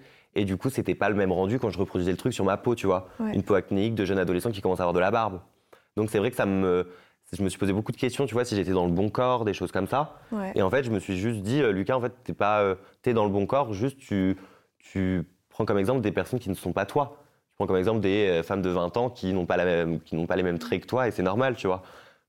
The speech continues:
Speaker 1: Donc, euh, j'ai commencé juste à regarder des hommes qui, euh, te montraient comment te raser dans, à contresens du poil et mettre son correcteur orange sur toute sa gueule, tu vois.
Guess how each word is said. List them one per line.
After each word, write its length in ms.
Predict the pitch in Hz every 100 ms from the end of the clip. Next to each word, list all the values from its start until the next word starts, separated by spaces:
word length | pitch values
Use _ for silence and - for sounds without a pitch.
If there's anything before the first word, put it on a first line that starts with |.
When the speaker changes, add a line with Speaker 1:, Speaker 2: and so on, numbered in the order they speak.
| -
Speaker 1:
Donc, 260 | 90 113 113
euh, 240 | 92 87
j'ai 240 | 78 95 92
commencé 260 | 87 107
juste 160 | 101 98
à 60 |
regarder 300 | 85 82 80
des 240 | 92 82 80
hommes 160 | 101
qui, 320 | 107 - 87 87
euh, 80 | - - - _
te 100 | -
montraient 300 | 82 80 104
comment 240 | 104 85 87
te 100 | 95
raser 380 | 90 87 90 95
dans, 340 | 85 82 80 67
à 140 | 85
contresens 440 | - 104 98 101 90
du 140 | 87
poil 400 | - 101 123 120
et 240 | 87 92
mettre 180 | 87 92
son 100 | -
correcteur 340 | 87 92 90 90
orange 180 | 92
sur 80 | -
toute 140 | 85 -
sa 100 | 98
gueule, 160 | 107
tu 120 | 92
vois. 120 | 95